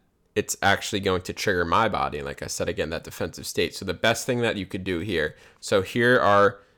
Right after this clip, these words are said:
it's about four action steps that you can take. So when you're going through it with your partner, instead of reacting and actually making the problem worse, um, what you could do is, is the first thing you could do, um, well, number one is if you walk in the room, sometimes you could feel that tension.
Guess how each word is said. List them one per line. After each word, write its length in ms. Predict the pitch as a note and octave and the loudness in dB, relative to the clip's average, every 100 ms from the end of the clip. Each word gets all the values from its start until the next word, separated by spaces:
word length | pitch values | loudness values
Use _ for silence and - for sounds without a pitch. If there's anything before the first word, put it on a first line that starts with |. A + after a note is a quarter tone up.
| _ - | _ -10
it's 160 | - | -2
about 240 | A#2+ A#2+ - | 2 2 2
four 260 | - A2+ | 2 4
action 360 | D#2+ F#2 - G#2+ | 4 2 -4 -8
steps 480 | - A#2+ A#2+ - - - | 0 0 0 -4 -12 -2
that 140 | G#2 | -2
you 100 | G2 | -2
can 180 | - F2+ | -6 -6
take. 400 | - F#2+ F#2+ - | -2 -2 -4 -12
So 260 | - - F#2+ | -4 -2 0
when 120 | F#2 | 0
you're 120 | F#2 | -4
going 320 | F2+ F2+ F2+ | -2 -2 -2
through 180 | E2+ G2+ | -4 -4
it 40 | D2+ | -4
with 140 | F2 | -6
your 100 | - | -6
partner, 480 | - A2 F#2+ A2 G#2 - - - | 2 4 4 2 0 -10 -20 -10
instead 380 | F#2+ - A2 | -6 0 4
of 100 | G2+ | 4
reacting 640 | F#2+ F2+ F2 F#2 - G2+ F#2 | 4 2 2 -2 -4 -4 -2
and 80 | F2 | -2
actually 340 | F2+ - G2+ | -2 -4 -6
making 320 | F2 F2 - | -4 -4 -4
the 60 | E2+ | -8
problem 420 | - F2 E2 D#2 | -4 -2 -2 -2
worse, 420 | F2+ G#2 F2 - - _ _ _ _ | 0 0 -2 -10 -14 _ _ _ _
um, 260 | - F2 E2+ | 2 2 4
what 140 | F#2 | 0
you 80 | F2+ | -2
could 240 | F2 F2 F2+ | -6 -8 0
do 220 | A2 A2 | 4 4
is, 240 | F2+ D2+ | 4 -2
is 300 | - F2+ F#2 | -6 -6 -4
the 80 | G2+ | -8
first 360 | - G#2+ G2+ - | 0 2 2 0
thing 140 | A2+ | -4
you 100 | A2 | -4
could 140 | F#2+ | -6
do, 360 | - F2+ G#2 D3 - _ _ - _ _ _ | 0 2 2 0 -6 _ _ -20 _ _ _
um, 440 | G#2 G2 F#2+ F2+ - _ _ - | 2 4 4 0 -8 _ _ -2
well, 160 | A2 | 0
number 300 | A2+ C3 C#3 A2 | 4 4 4 4
one 260 | G#2 G2+ | 4 2
is 140 | F2+ F#2 | 0 -4
if 160 | F#2+ | -4
you 80 | C3+ | 0
walk 280 | A#2+ A2+ A#2+ | 4 4 4
in 80 | A#2 | 0
the 80 | F#2 | 0
room, 200 | F#2+ F#2 | -2 -4
sometimes 460 | - F#2+ G#2 F#2 | -8 -8 -6 -6
you 60 | G#2 | -8
could 120 | E2+ | -12
feel 260 | - F#2+ F2+ | -10 -4 -2
that 200 | E2+ - | -2 -4
tension. 540 | - D2+ - - - | -8 -8 -8 -10 -12